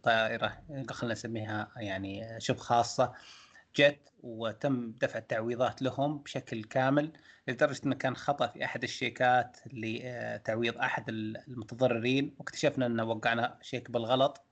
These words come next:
أيضًا، آه، تعويض، وتم تعويضهم كلهم والقضاء على هذه ال-، ال-، البؤرة بشكل كامل.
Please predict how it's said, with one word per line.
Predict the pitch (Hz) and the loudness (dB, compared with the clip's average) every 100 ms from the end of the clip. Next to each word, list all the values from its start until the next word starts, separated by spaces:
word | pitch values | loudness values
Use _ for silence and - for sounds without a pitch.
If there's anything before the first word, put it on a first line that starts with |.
| _ _ _ _ _ _ _ - | _ _ _ _ _ _ _ -6
أيضًا، | 120 123 113 120 113 110 | -2 -2 0 0 0 -2
آه، | 113 107 104 107 107 107 107 110 110 | -4 -6 -6 -6 -6 -6 -6 -6 -6
تعويض، | - 117 107 120 131 131 | -2 0 2 4 4 2
وتم | 113 107 160 151 | -4 0 4 4
تعويضهم | 131 113 143 135 117 | 4 2 0 0 -4
كلهم | - 151 135 135 | -2 0 0 0
والقضاء | - 131 131 113 | 0 2 4 4
على | 123 | 2
هذه | 117 123 110 113 113 117 - | 0 -6 -6 -10 -10 -12 -8
ال-، | 107 101 | -8 -6
ال-، | 107 120 110 104 | -8 -8 -8 -8
البؤرة | 131 117 143 123 | -6 -2 0 0
بشكل | 110 131 - 117 | -2 -4 -4 -4
كامل. | 110 131 131 | 2 4 4